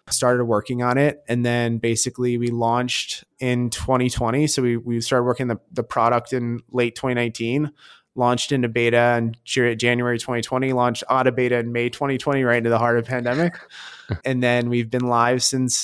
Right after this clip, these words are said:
Speaker 1: since May twenty twenty. We are fifty percent marketing tech and content and fifty percent consulting in what we deem as agency light. So we're giving advisors access to a MarTech platform that has pre-built content functionality for automation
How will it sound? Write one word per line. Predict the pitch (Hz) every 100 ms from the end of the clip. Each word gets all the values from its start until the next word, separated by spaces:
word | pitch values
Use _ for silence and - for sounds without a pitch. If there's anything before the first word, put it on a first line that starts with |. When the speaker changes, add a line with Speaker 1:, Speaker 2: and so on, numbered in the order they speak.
| -
Speaker 1:
since | - 139 123 127
May | 123
twenty | 123 139 135
twenty. | - 156 156 131 _ _ _ - -
We | 147 123
are | 117
fifty | 147 143 147
percent | 131 - 131
marketing | 127 127 - 123
tech | - 123 123
and | 113
content | 135 131 131 127 113
and | 117
fifty | 139 131 117
percent | 123 - 120 113
consulting | 120 113 120 117 127
in | 120
what | 110 113 -
we | 135
deem | 127 127 123
as | 117
agency | 117 120 120 113 117
light. | 113 95 98 _ _ - - _
So | - 131
we're | 127
giving | 117 131 123 123 - -
advisors | 123 123 120 123 110
access | 117 120 131 -
to | 135
a | 123
MarTech | 127 131 131 127 -
platform | 123 120 - 131 131 120 - - _ _
that | -
has | 123 120
pre-built | - 139 120 117 -
content | 131 120 127 123
functionality | - 127 - 123 120 120
for | 117 113
automation | 120 120 131 - 131 123